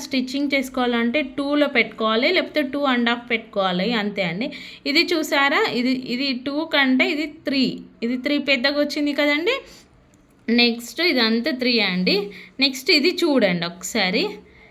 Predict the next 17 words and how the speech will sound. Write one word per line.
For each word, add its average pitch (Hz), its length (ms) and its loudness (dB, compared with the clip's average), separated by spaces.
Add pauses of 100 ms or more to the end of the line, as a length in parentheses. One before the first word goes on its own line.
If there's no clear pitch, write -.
(200)
ఇగో 190 220 -4
ఇక్కడ 233 160 -2 (160)
త్రీ 285 120 2 (160)
ఎండ్-, 262 300 2 (140)
ఎండింగ్ 240 420 2
అయిపోయింది. 196 480 -2 (100)
ఇది 269 120 -2 (100)
ఫోర్. 202 320 0 (180)
ఫోర్ 277 300 0
చూసారా 285 340 0 (100)
ఎంత 247 140 2 (140)
పెద్దగా 233 340 -2
వచ్చిందో, 262 480 0 (960)
చాలా 220 320 2
పెద్దగా 208 300 -2
వచ్చింది. 196 520 -6 (420)
ఇది, 392 140 8